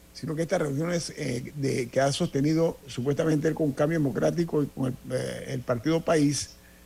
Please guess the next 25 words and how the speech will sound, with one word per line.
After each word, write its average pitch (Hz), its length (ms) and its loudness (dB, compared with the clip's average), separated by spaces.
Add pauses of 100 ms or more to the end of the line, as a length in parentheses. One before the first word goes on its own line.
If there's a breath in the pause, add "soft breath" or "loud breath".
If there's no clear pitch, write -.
(440 loud breath)
pues, 120 360 0
eh, 131 380 0
hay 143 180 4
una 143 440 2
situación 127 500 0
real 156 280 4
y 135 60 2
es 123 60 -2
que 139 240 -2
se 139 120 -4
han 147 120 0
reservado 156 640 2 (920)
varios 151 300 0
cargos 151 440 2
en 120 80 -4
el 123 60 -4
Partido 139 320 -2
Panameñista 139 540 0
y 127 40 0
voy 131 240 2
a 117 360 0
describirlo 139 720 0
con 123 140 -4
muchísimo 123 400 0
gusto. 156 400 0